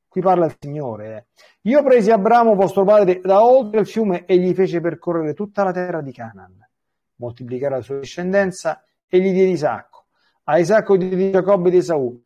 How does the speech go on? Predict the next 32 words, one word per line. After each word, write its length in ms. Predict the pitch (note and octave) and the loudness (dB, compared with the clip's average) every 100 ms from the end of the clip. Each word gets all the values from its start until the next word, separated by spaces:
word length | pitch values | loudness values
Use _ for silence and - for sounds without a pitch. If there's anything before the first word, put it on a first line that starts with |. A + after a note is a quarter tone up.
| - | -6
Assegnai 540 | C#3+ - E3+ F#3 E3+ | -4 -2 2 4 4
a 40 | E3 | 4
Esaù 300 | D3+ F3 B3 | 4 2 2
il 100 | G#3+ | 0
possesso 420 | E3+ D#3 C#3+ D3+ | -4 -4 -10 -8
della 240 | D3 C#3 | -4 -4
zona 220 | B2+ D3 | -4 -6
di, 140 | C3+ A#2+ - | -6 -12 -14
montuosa 400 | C#3+ C3+ A#2 B2+ | -16 -14 -12 -10
di 100 | B2+ | -10
Seir, 380 | A#2+ A2 G#2 G#2+ | -10 -12 -16 -14
mentre 240 | C#3+ D#3+ D3+ | -12 -10 -4
Giacobbe 340 | E3+ G#3+ F3 | -2 0 -2
e 40 | C3+ | -6
i 20 | |
suoi 120 | D#3 | -6
figli 180 | F3+ F3+ | -6 -8
scesero 300 | D#3 D#3 D#3+ | -12 -12 -10
in 60 | |
Egitto." 380 | C#3+ D3+ F3+ _ _ _ _ _ _ _ _ _ _ _ _ _ _ _ _ _ _ _ _ _ _ _ _ _ - | -12 -12 -14 _ _ _ _ _ _ _ _ _ _ _ _ _ _ _ _ _ _ _ _ _ _ _ _ _ -12
Giuseppe, 500 | A2 C#3+ A#2 - A#2+ | -2 -2 -2 -10 -4
no? 380 | F3 - _ _ _ _ - | -2 -2 _ _ _ _ -2
"In 180 | E3+ | 0
seguito 400 | F3+ C4 C4+ A#3+ | 2 2 2 2
mandai 480 | A3+ G#3 G3+ G#3+ G#3+ | 2 4 4 4 2
qui 240 | F3+ D#3+ - | 2 2 0
cinquecento 640 | E3 D3+ F#3 F#3 G#3+ G#3 | -4 0 0 2 0 0
anni 140 | G#3 F#3+ | 2 2
di 100 | F3+ | 0
schiavitù 380 | F#3 F3+ F3 | 2 2 2
in 100 | F3 | -2
Egitto. 560 | D#3 C3+ B2+ - - | -2 -8 -12 -14 -20